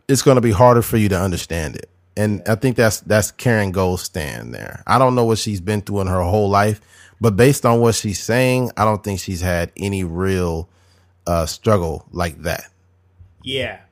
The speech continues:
Speaker 1: Because
Speaker 2: Her
Speaker 1: it just, it just doesn't seem, that doesn't seem like that's something she's
Speaker 2: Yeah.
Speaker 1: had. And I'm not trying to shit on her at all.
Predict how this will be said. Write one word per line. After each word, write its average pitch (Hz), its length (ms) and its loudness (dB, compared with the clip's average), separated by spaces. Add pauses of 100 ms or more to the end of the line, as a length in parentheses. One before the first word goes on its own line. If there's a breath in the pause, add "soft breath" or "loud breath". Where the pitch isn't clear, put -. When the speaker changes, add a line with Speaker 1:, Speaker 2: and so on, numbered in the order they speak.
(220)
Speaker 1:
Because 95 220 -2
Speaker 2:
Her 95 60 -2
Speaker 1:
it 92 60 -8
just, 107 260 2
it 101 120 -2
just 95 240 0
doesn't 101 300 0
seem, 90 540 -4 (100)
that 98 200 0
doesn't 95 280 -2
seem 92 280 -4
like 78 180 -8
that's 85 180 -4
something 87 260 -6
she's 95 200 -2
Speaker 2:
Yeah. 78 180 -4
Speaker 1:
had. 69 100 -10
And 95 120 -4
I'm 104 100 -2
not 107 180 0
trying 107 240 2
to 98 140 -2 (280 soft breath)
shit 120 340 2
on 110 240 4
her 113 280 6
at 117 80 4
all. 92 420 0